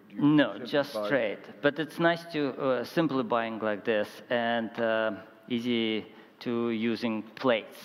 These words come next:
Speaker 2: where you're mixing. I never actually using straight from box container. Usually I have small containers where I mix it right condition, and if I have, like, a kind of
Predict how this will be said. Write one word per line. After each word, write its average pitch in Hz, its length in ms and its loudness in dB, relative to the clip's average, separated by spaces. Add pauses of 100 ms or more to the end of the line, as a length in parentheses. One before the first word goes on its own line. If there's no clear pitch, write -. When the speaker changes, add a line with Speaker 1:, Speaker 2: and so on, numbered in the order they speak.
(340)
Speaker 2:
where 113 120 0
you're 113 140 0
mixing. 110 460 -2 (200)
I - 100 -6
never 151 280 0
actually 120 380 -2
using 120 380 0
straight - 380 -4
from 107 240 -4
box 101 380 0 (1120)
container. 123 600 0 (280)
Usually 120 280 0
I - 40 -4
have 101 160 -4
small 120 240 -2
containers 107 640 -2
where 113 120 2
I 107 100 4
mix 113 280 -2
it 110 100 -2 (300)
right 117 300 0
condition, 110 600 -2 (360)
and 120 100 0
if 117 180 -2
I 101 80 -4
have, 110 300 -2
like, 104 260 -2
a 98 240 0 (600)
kind 107 200 -2
of 98 80 -2